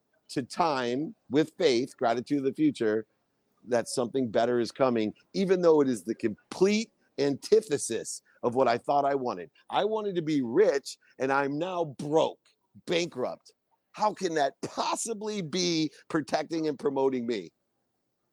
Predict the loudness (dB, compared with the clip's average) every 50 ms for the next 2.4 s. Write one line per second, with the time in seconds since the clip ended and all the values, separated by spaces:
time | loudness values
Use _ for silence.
0 | _ _ _ -14 -8 -4 -2 0 0 0 0 0 2 2 2 4 4 2 2 0
1 | -2 -4 -8 _ -2 2 4 4 6 6 4 4 2 0 -2 -2 0 0 0 -2
2 | 0 0 0 2 2 2 0 -2